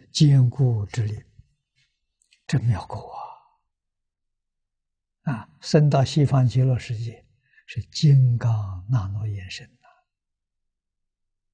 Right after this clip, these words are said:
身有无量相，相有无量好啊，前面读过啊。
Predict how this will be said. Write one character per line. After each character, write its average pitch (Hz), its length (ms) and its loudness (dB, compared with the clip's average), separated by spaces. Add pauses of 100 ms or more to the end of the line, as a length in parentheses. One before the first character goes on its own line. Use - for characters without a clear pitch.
(1800)
身 190 300 8
有 143 340 6 (180)
无 139 160 6
量 156 260 4
相， 135 480 0
相 131 360 -2
有 120 160 2 (300)
无 123 120 4
量 127 180 4
好 110 340 -6
啊， - 260 -14
前 117 340 2
面 117 240 2
读 101 220 -10
过 - 260 -14
啊。 - 60 -14